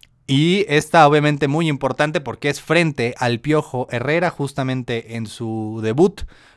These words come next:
con los Xolos de Tijuana, bueno, su segundo partido, ya que había estado a media semana ante el Guadalajara, pero, eh, hay algunas conclusiones que hay que sacar de este partido. Primero,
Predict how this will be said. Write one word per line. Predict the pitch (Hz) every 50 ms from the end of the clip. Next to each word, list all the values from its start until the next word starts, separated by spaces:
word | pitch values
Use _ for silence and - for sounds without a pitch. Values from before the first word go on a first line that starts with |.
| _ _
con | - 165 165 165 170 165 156 - _ _ _
los | 117 120 127 123 -
Xolos | - 165 156 139 123 117 - 127 123
de | 117 120 120
Tijuana, | 127 135 127 - 175 185 190 190 196 180
bueno, | 151 127 113 107 101
su | - 117
segundo | 113 - 139 147 156 139 113
partido, | - 117 120 - 151 160 139
ya | 117 113 110
que | - 117 110 113 107
había | 110 107 120 120
estado | - - 131 120 117 113 113 - _ _ _ _ _ _
a | 120 113
media | 120 131 131 123
semana | 117 - 117 117 117 117
ante | 113 110 -
el | 120 113
Guadalajara, | 123 123 123 135 147 147 - 202 214 226 220 - - - - - -
pero, | _ 190 208 220 233 247 262 - _ _ _ _ _ _ _ _ _ _ _ _ _ _ _ _ _ - - - - _ -
eh, | 160 156 151 156 156 -
hay | 151 156 165 180 185 170 -
algunas | 160 165 180 214 214 190 -
conclusiones | - 160 151 143 156 160 151 -
que | -
hay | 156 143
que | - 143
sacar | - 127 - 139 143 135
de | 139
este | 135 - 139 120
partido. | 123 120 117 113 113 104 107 101
Primero, | - 139 151 180 196 202 214 214 180 - _